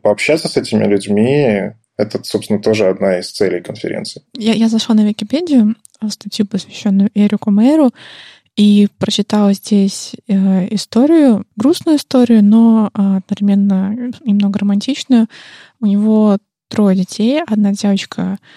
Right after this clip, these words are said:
Speaker 2: к сожалению, умерла, и оказывается, что в честь неё есть цвет Ребе-, Ребекка Пёрпл. Я, кстати, использовала этот цвет. <laughs> А как вам удалось, э, его,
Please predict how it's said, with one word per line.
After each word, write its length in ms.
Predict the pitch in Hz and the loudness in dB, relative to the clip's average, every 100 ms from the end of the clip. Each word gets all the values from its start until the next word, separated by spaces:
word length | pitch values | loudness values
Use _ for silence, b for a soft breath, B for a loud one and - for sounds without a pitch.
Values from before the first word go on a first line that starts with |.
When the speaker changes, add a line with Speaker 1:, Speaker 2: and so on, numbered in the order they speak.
| b _ | b _
Speaker 2:
к 60 | |
сожалению, 380 | - 208 196 196 | -4 0 2 2
умерла, 360 | 190 196 240 339 | 2 0 -2 -2
и 160 | 285 | -4
оказывается, 460 | 214 - 220 208 214 | -4 0 0 0 -4
что 180 | - 196 | -4 -6
в 80 | - | -2
честь 320 | 226 202 - | 0 0 0
неё 400 | 196 214 294 349 | 0 2 0 -4
есть 320 | 262 220 220 - | -2 0 0 -4
цвет 360 | - 220 233 | -2 0 2
Ребе-, 380 | 220 202 208 208 - | 0 0 0 0 -4
Ребекка 380 | - 202 190 196 | -4 0 0 -4
Пёрпл. 500 | - 202 185 214 214 - _ _ _ _ _ | -4 -4 -4 -8 -10 -12 _ _ _ _ _
Я, 180 | 202 190 | -2 -2
кстати, 300 | - 202 208 | -2 -6 -4
использовала 420 | - - 208 190 | -4 0 2 2
этот 180 | 196 196 | -2 -8
цвет. 360 | - 208 196 - | -4 -4 -4 -8
<laughs> 100 | B B B B _ _ B B B - | B B B B _ _ B B B -2
А 160 | 220 220 | 0 0
как 300 | 294 311 - | -2 -6 -2
вам 380 | 294 269 240 - | 2 4 2 0
удалось, 720 | 220 214 226 220 214 - - | -4 2 2 4 2 0 -4
э, 240 | 202 196 | -2 0
его, 560 | 196 196 190 202 196 | 0 -2 -2 -2 -2